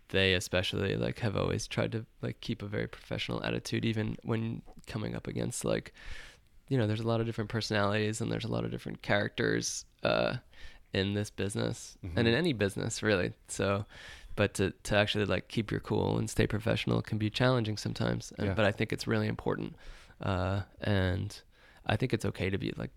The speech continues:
Speaker 1: casual and also,
Speaker 2: Right.
Speaker 1: but, but, um, but, like, you know, not,
Speaker 2: Yeah,
Speaker 1: not,
Speaker 2: I'm
Speaker 1: not to, like, go beyond the boundaries
Speaker 2: Right.
Speaker 1: of, like, what a, a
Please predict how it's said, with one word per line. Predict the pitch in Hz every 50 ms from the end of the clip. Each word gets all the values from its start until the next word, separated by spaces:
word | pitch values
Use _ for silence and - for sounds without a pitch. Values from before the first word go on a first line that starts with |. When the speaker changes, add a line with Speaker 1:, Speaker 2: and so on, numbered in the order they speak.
| -
Speaker 1:
casual | - - - - 98 107 - 55 55 55 55 55
and | 57 58 60 110 - - - - - - - - - - - - - - - - - -
also, | - 85 95 - - - - - 110 110 -
Speaker 2:
Right. | 104 92 87
Speaker 1:
but, | 110 104 95 - - - - - - - - _ - - - -
but, | - 110 50 50 53
um, | 55 55 - - 107 - - - - - - - - _ - - - - - -
but, | - 101 65
like, | 87 98 - - - - - - - -
you | - 110
know, | 104 101 101 101 - - _ _ - - - _ - - - - - - - - - -
not, | - 104 98
Speaker 2:
Yeah, | 104 90 - - - -
Speaker 1:
not, | - 107 131 127
Speaker 2:
I'm | 123 120 - -
Speaker 1:
not | - 123 117 120 120 -
to, | 135
like, | 123 110 104 104 107
go | 117 104 101 107
beyond | 104 104 - 120 107 95 98 101 104
the | 98
boundaries | 95 92 90 90 92 95 92 98 98 95 92 107
Speaker 2:
Right. | 101 95
Speaker 1:
of, | 87 95
like, | 90 87 95 101 - - - - - - - - - - - -
what | - - - -
a, | 50 - - 247 240 - _ _ _ _ _ _ _ _ - -
a | -